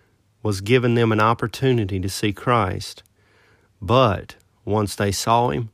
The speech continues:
they wouldn't come to him. They made a choice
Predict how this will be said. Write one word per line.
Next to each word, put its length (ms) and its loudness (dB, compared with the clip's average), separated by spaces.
they 220 0
wouldn't 320 0
come 300 2
to 200 -8
him. 240 -8
They 120 2
made 200 4
a 60 -2
choice 760 0